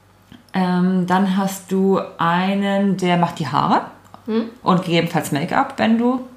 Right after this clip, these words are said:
Speaker 1: wenn die eine Frau aufpäbbeln, weil die päbbeln alles Mögliche auf an Personen, also von bis im Alter und Geschlecht und alles an Situationen. Die wollen halt auch dieses Diversity-Ding da quasi mitspielen.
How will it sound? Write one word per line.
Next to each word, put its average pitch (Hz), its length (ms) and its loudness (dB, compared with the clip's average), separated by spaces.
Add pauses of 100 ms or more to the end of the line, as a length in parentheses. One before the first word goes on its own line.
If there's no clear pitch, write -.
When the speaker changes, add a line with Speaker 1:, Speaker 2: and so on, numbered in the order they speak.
(160)
Speaker 1:
wenn 202 120 0
die 214 60 4
eine 220 120 0
Frau 240 220 0
aufpäbbeln, 269 460 0 (120)
weil 175 140 -2
die 165 120 -4
päbbeln 160 480 -2
alles - 240 -2
Mögliche 240 500 -2
auf - 280 0 (680)
an 233 320 2
Personen, 262 500 2
also 156 160 0
von 170 280 0
bis 180 180 -2
im 175 120 -2
Alter 175 540 2
und 156 200 -2 (280)
Geschlecht - 460 -2
und 147 280 -4 (160)
alles 160 440 -2
an 151 140 -4
Situationen. 269 520 -4 (1040)
Die 175 80 2
wollen 175 140 4
halt 180 260 2
auch 156 100 2
dieses 160 220 -2
Diversity-Ding 147 800 0
da 135 260 0 (360)
quasi 147 420 -6 (140)
mitspielen. 180 500 -6